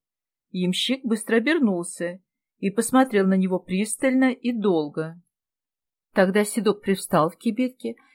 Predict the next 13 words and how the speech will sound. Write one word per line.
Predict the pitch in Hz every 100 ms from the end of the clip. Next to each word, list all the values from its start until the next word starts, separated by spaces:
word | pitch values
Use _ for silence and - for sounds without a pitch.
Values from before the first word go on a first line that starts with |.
| _
и, | 196
положив | 202 220 226 277 247
руку | 254 254 180
на | 180
плечо | - 208 -
ямщика, | 196 180 - 202 254 262
сказал | - - 185 185 185
отрывистым | 170 190 202 262 - 247
и | - 180
резким | 165 165 - 196
тоном: | 190 139 131 - _ _ _ _ -
«Послушай, | 190 - 254 - 175
любезный, | 180 190 226 - 151 -